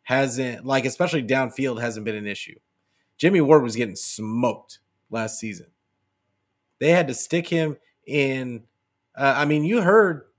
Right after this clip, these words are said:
you heard what Jimmy Ward said when he asked Kyle, like, uh, about getting, getting back into the safety spot last year. He told him, "Well, I mean,"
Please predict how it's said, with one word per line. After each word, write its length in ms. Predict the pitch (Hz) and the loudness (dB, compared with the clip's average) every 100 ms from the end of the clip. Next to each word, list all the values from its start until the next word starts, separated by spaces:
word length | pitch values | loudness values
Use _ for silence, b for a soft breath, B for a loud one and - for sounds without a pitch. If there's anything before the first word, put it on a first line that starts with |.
| _ _ _ _ _ _ _ _ _ _ _ _ _ | _ _ _ _ _ _ _ _ _ _ _ _ _
you 220 | 143 196 | -4 2
heard 280 | 190 226 170 | 4 4 4
what 120 | 147 | 0
Jimmy 240 | 143 156 | 0 -2
Ward 300 | 143 139 131 | 0 -2 -4
said 420 | - 151 147 101 123 | -4 -2 -2 -4 -10
when 180 | 120 120 | -10 -8
he 160 | 135 | -6
asked 280 | 139 131 - | -4 -6 -6
Kyle, 500 | 135 143 131 117 - _ _ _ - - | -2 0 0 -4 -8 _ _ _ -20 -4
like, 300 | 131 127 139 | -2 -2 -4
uh, 80 | 123 | -4
about 400 | 135 131 127 120 | -4 -4 -6 -4
getting, 460 | 139 139 139 110 - | -4 -4 -6 -10 -8
getting 240 | 139 143 | -6 -4
back 240 | 135 131 135 | -2 -2 -4
into 140 | 131 | -10
the 60 | 101 | -8
safety 360 | - 139 - | -4 -4 -6
spot 320 | 101 104 - _ _ _ _ | -12 -10 -12 _ _ _ _
last 320 | 123 117 - 110 | -8 -8 -10 -10
year. 220 | 107 - b b b | -10 -12 b b b
He 140 | 143 | -8
told 320 | 139 139 131 120 | -2 0 0 -4
him, 140 | 117 | -8
"Well, 460 | 107 110 104 104 _ _ _ _ _ _ _ - | -6 -6 -6 -10 _ _ _ _ _ _ _ -14
I 100 | 120 | -10
mean," 360 | 117 107 101 | -8 -10 -12